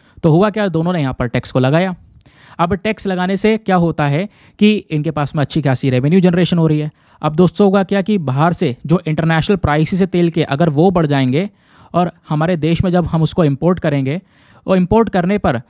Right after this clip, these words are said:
अगर हमें वो नॉर्मल प्राइस में ही बेचना है तो सरकार को अपने टैक्स काटने पड़ेंगे। अगर नॉर्मल प्राइस में नहीं बेचना है, बढ़ाकर बेचना है, तो सरकार अपना टैक्स तो बराबर लेगी। तो सरकार अगर अपना टैक्स बराबर लेगी तो ऑब्वियस सी बात है, बाहर से दाम ज़्यादा हैं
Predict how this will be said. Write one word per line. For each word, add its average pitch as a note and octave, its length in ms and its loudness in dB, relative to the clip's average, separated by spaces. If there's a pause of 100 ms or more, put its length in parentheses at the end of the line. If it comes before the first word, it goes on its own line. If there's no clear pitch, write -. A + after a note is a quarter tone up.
(340)
अगर F3+ 200 0
हमें F#3+ 220 2
वो G#3+ 140 4
नॉर्मल E3 400 2
प्राइस E3+ 340 -2
में G3+ 80 0
ही G3 60 2
बेचना D#3+ 300 0
है F#3 40 2
तो G#3 80 2
सरकार D#3 340 0
को F3+ 100 0
अपने F#3 160 -2
टैक्स G3+ 240 -4
काटने G3+ 240 0
पड़ेंगे। F3+ 360 -2 (1080)
अगर C#3+ 260 0
नॉर्मल C#3 260 0
प्राइस E3 280 -2
में F#3 80 -2
नहीं F3 160 2
बेचना F#3+ 240 -2
है, F#3+ 60 -2
बढ़ाकर D#3 320 -2
बेचना F3+ 220 -2
है, F#3+ 40 0
तो F#3+ 80 2
सरकार E3+ 340 0
अपना F3 180 -2
टैक्स E3+ 220 -4
तो F3+ 80 0
बराबर F#3 300 2
लेगी। F3+ 260 -2
तो F3+ 160 -2
सरकार E3+ 360 0
अगर F#3+ 140 2
अपना F#3 140 -2
टैक्स F3 240 -4
बराबर D#3 340 0
लेगी F3+ 220 0
तो F3+ 100 0
ऑब्वियस E3 260 0
सी G3+ 60 0
बात D#3+ 180 0
है, C#3 60 0
बाहर D3 300 0
से F#3+ 140 -4
दाम D#3+ 300 -2
ज़्यादा C#3+ 320 0
हैं F#3+ 220 2